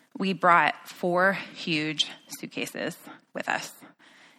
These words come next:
And it was my effort at being completely comfortable the ti-, entire time that I was there. And I'll never forget our hosts commenting on the amount of stuff that we had with us.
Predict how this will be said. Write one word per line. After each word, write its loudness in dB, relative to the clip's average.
And 6
it 4
was 0
my 4
effort 6
at 6
being 2
completely -2
comfortable 0
the 0
ti-, -2
entire 0
time -4
that 0
I 2
was -4
there. 2
And 6
I'll 8
never 4
forget 2
our 4
hosts 0
commenting -2
on 2
the -2
amount -2
of 0
stuff -4
that -4
we -4
had -4
with -6
us. -2